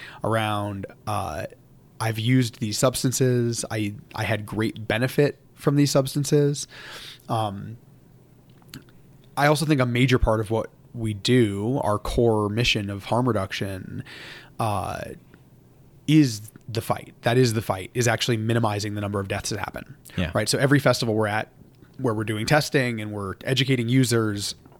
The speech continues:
Speaker 2: Oh my God, yeah, I've seen your table. It's like,
Speaker 1: Right.
Speaker 2: you could spend the whole day there getting educated on
Speaker 1: Right.
Speaker 2: all the stuff you guys have.
Speaker 1: Right, and so, and so by providing that education, by providing testing on site, we minimize the number of deaths, and every death is a media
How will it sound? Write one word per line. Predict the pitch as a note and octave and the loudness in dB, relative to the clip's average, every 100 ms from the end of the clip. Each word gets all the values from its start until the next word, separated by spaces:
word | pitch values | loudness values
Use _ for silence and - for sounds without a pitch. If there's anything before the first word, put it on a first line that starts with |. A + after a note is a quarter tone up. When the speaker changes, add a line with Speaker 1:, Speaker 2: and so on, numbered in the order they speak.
| - | -2
Speaker 2:
Oh | A#2+ | 0
my | F#2+ | 2
God, | G#2 G2 | 2 2
yeah, | G2 | 0
I've | F2+ | -2
seen | - A#2+ | -2 -2
your | F#2 | -2
table. | - G#2 G2 E2+ | 0 0 0 -2
It's | E2 G2+ | -2 -2
like, | F2+ - - | -2 -4 -4
Speaker 1:
Right. | B2+ G#2+ | -2 2
Speaker 2:
you | |
could | B2+ - | 2 0
spend | - A#2 G#2+ | 2 2 2
the | G2+ | -2
whole | A2+ A2 | 0 0
day | F#2 G#2+ A2 G#2+ | 2 2 2 2
there | F#2 E2 | 0 0
getting | E2+ E2+ | -2 -4
educated | D#2+ F2 - F#2 D#2 | -4 -4 -2 -2 0
on | D#2+ | 2
Speaker 1:
Right. | B2 | 2
Speaker 2:
all | E2 | 0
the | |
stuff | - E2+ - | -4 -6 -6
you | F2 | -4
guys | C#2+ E2+ | -2 -2
have. | C#2 F2 - | -4 -6 -2
Speaker 1:
Right, | D3 C3+ G#2 | 2 2 0
and | B2 | 0
so, | C3 B2 B2 | 2 2 2
and | B2 A#2 | -2 2
so | B2 A#2 A2+ - _ F#2+ | 4 4 0 -6 _ -18
by | G2 A#2 G#2 B2 C3+ C3+ | -12 -10 -2 2 2 4
providing | C3 A2+ A#2+ A#2+ | 4 4 4 2
that | A2 G#2 | 0 -2
education, | G2 G#2 C3+ C3 C3 A2 | -2 0 2 4 2 0
by | G#2 | -4
providing | G#2 G#2 G2 G2 | -4 -4 -4 -4
testing | G2+ A#2+ - A2+ | -2 -2 0 -2
on | G2 G2+ | -2 -2
site, | - A2+ A2 | 0 2 0
we | A2 A2 G#2 | -2 -4 -4
minimize | G#2 A2 A#2+ A2+ G2+ G2+ G2 | -4 0 2 2 0 -2 -4
the | G#2 | -2
number | G2+ | 0
of | A2 | 2
deaths, | F3 F#3 - - | 4 4 2 -6
and | - A2 G2+ G2+ - | -8 -8 -8 -10 -2
every | C3 C3 A#2+ | 0 2 0
death | G#2+ G#2+ | 0 0
is | A#2 G#2 | -2 -2
a | G2 | -4
media | F#2+ G#2 G#2 G#2 G#2 G2 F#2+ | -4 -4 -4 -2 -2 -4 -6